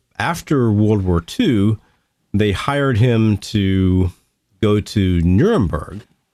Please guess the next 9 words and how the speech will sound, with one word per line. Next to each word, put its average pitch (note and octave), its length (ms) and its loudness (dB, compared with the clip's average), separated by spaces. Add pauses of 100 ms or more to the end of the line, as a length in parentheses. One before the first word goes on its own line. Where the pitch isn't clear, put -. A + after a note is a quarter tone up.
(680)
and G#2+ 300 -2
to F#2+ 400 0
hang G2 760 0 (960)
Nazi G2 380 0
prisoners. - 500 -6 (2000)
And A2 680 0 (520)
he C#3+ 140 2
got A2+ 300 -4
pushback. - 480 -4